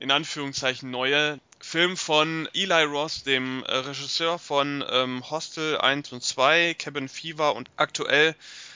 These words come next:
Knock Knock, der vor kurzem im Kino lief. Green Inferno ist jetzt, kommt demnächst, ähm, dritten März auf, äh,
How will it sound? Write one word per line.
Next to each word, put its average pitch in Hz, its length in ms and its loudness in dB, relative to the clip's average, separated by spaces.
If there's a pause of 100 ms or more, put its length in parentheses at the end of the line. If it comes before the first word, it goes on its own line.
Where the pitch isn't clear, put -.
(260)
Knock 151 200 -4
Knock, 160 400 0
der 120 240 2
vor 107 100 -12
kurzem 120 300 -10
im - 20 -16
Kino 110 240 -8
lief. 147 320 -8 (580)
Green 185 180 4
Inferno 180 420 2
ist - 420 -6
jetzt, - 720 -4
kommt 180 280 -10
demnächst, 170 640 -4
ähm, 190 360 -4
dritten - 220 -4
März 165 480 2 (500)
auf, 147 580 0
äh, 127 480 4